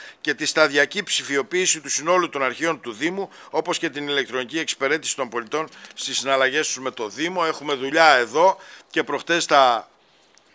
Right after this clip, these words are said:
ε, στο Αγιάννενα είχα, είδαμε μια, ε, σοβαρή παρουσίαση από το Δήμο Τρικαίων, με τον, ο, δήμαρχο του οποίου είχα μια εκτεταμένη συζήτηση και επικοινωνία, ε, σημαντική, γιατί γνωριζόμαστε,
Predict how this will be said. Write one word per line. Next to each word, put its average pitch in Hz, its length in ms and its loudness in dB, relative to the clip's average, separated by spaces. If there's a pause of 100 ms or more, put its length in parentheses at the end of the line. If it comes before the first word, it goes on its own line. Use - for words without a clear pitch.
(1000)
ε, 123 340 -4
στο 131 160 -2
Αγιάννενα 151 680 8
είχα, 147 220 2
είδαμε 147 380 2
μια, 151 380 2
ε, 127 220 0
σοβαρή 139 380 2
παρουσίαση 139 580 2
από 120 440 0
το 135 100 0
Δήμο 139 280 -2
Τρικαίων, 175 640 4 (300)
με 127 160 -6
τον, 131 360 -6
ο, 123 320 -4
δήμαρχο 139 360 -2
του 127 100 -6
οποίου 156 180 -6
είχα 143 160 -2
μια 143 140 -2
εκτεταμένη 139 520 -2
συζήτηση 120 440 -6
και 139 100 -6
επικοινωνία, 127 800 -6 (800)
ε, 113 320 -2
σημαντική, 123 520 -2
γιατί 135 220 -2
γνωριζόμαστε, 120 800 -4